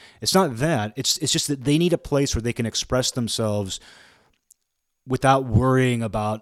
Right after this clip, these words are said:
women watching. And because we live in this panopticon, you never know who's truly watching. But on social media, for example, like,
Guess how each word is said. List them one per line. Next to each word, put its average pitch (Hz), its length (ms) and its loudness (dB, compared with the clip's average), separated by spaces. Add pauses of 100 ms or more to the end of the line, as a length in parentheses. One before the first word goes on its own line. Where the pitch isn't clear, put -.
(120)
women 113 440 -2
watching. 104 540 -6 (440)
And 113 140 -6
because 156 240 2
we 135 100 0
live 123 200 0
in 120 80 0
this 113 120 -4
panopticon, 117 800 -2
you 110 80 -2
never 117 240 -2
know 113 240 -2
who's 104 220 -4
truly 104 380 -6
watching. 101 560 -6 (500)
But 135 100 -2
on 127 140 -4
social 143 340 2
media, 147 380 2
for 117 160 -4
example, 110 460 -6
like, 107 180 -6